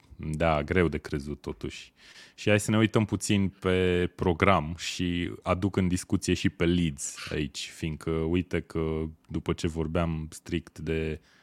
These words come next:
Burnley și Everton, a venit pe fir și Leeds, frate. Fiindcă Leeds, să-ți citesc ce echipe vor juca cu Leeds în finalul ăsta de sezon.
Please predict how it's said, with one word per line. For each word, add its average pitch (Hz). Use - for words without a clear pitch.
Burnley 80
și 78
Everton, 90
a 90
venit 87
pe 87
fir 82
și -
Leeds, 71
frate. -
Fiindcă 85
Leeds, 87
să-ți -
citesc -
ce -
echipe 78
vor 82
juca 80
cu -
Leeds 78
în 76
finalul 73
ăsta -
de 76
sezon. 80